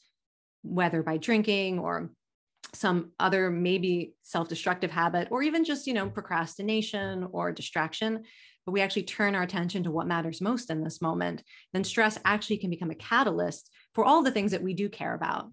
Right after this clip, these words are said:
like growth and strengthening relationships and making important changes in our lives and in the world.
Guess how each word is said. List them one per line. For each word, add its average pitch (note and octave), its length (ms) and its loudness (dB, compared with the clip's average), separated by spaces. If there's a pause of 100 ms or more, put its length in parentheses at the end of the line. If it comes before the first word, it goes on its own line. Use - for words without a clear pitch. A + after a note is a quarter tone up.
like E3+ 320 -2
growth E3 480 0
and E3 120 -6
strengthening E3 500 -2
relationships E3 760 -2
and D3+ 180 -8 (340)
making E3+ 300 0
important E3 380 -2
changes D#3+ 380 0
in D#3 80 -2
our D#3 100 -2
lives D#3+ 300 -4
and E3 80 -2
in F3 60 -4
the F3 80 -6
world. E3 280 -4